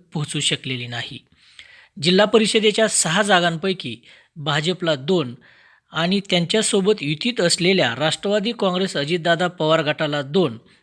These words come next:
म्हणजेच भाजप आणि राष्ट्रवादी युतीला एकूण चार, तर करमाळा तालुका विकास आघाडीला जिल्हा परिषदेच्या दोन जागा मिळाल्यात. तर पंचायत समितीच्या बारा जागांपैकी भाजपला चार आणि राष्ट्रवादी काँग्रेस अजितदादा पवार गटाला चार,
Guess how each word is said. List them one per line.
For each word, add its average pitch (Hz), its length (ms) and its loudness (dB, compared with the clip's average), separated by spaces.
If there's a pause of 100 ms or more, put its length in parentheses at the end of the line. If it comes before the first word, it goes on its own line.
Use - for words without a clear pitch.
(140)
म्हणजेच 160 520 0
भाजप 143 540 0
आणि 175 240 4
राष्ट्रवादी 170 560 -2
युतीला 165 300 -2
एकूण 156 360 -4 (140)
चार, 156 300 2 (600)
तर 196 140 2 (680)
करमाळा 165 360 0
तालुका 190 300 2
विकास 165 400 -2
आघाडीला 147 540 -2 (420)
जिल्हा 160 260 -2
परिषदेच्या 156 680 -4
दोन 147 320 -2
जागा 127 260 -2
मिळाल्यात. 113 480 -10 (600)
तर 247 80 2
पंचायत 202 400 2
समितीच्या 220 540 0
बारा 180 360 4
जागांपैकी 175 720 0
भाजपला 151 560 -2 (140)
चार 185 260 0 (200)
आणि 160 220 -4
राष्ट्रवादी 185 540 -4
काँग्रेस 180 320 -4
अजितदादा 160 440 0
पवार 156 320 0
गटाला 143 340 -4
चार, 147 360 0